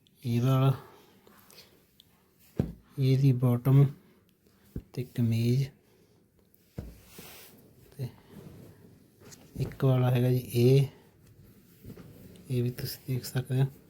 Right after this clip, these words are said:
ਇਹਦੀ ਬਾਟਮ ਤੇ ਇਹ ਵਾਲਾ ਕਮੀਜ਼। ਤੇ ਉਸ ਤੋਂ ਬਾਅਦ ਹੈਗਾ ਜੀ ਇੱਕ ਇਹ ਵਾਲਾ, ਦੇਖੋ ਕਿੰਨਾ ਪਿਆਰਾ ਕਲਰ ਹੈ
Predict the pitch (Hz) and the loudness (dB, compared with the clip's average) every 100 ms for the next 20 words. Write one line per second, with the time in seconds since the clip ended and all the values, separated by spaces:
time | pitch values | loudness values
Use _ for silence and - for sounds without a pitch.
0 | - - - - - - _ - 151 131 | -20 -20 -20 -20 -20 -20 _ -8 0 2
1 | 131 127 120 117 143 151 147 - _ _ | 2 0 0 0 2 2 0 -8 _ _
2 | _ _ _ _ - - _ _ _ - | _ _ _ _ -20 -20 _ _ _ -20
3 | _ - 117 104 - - 131 131 127 127 | _ -20 -18 -18 -14 -2 0 2 4 2
4 | - - - 127 127 127 143 143 139 _ | 2 -12 -6 -2 0 4 4 2 0 _
5 | _ _ _ _ _ _ - - 131 127 | _ _ _ _ _ _ -20 -8 -6 -4
6 | 143 139 - 143 135 135 135 139 139 135 | -2 -2 -2 0 4 6 6 6 4 2
7 | - - - 139 131 143 143 139 139 - | -2 -6 -4 -2 0 2 4 4 2 -4
8 | - - - - 123 - 135 135 127 127 | -18 -20 -20 -10 -10 -8 -8 -4 -2 -2
9 | - 127 123 123 123 113 120 135 | 0 0 2 0 -4 -2 0 0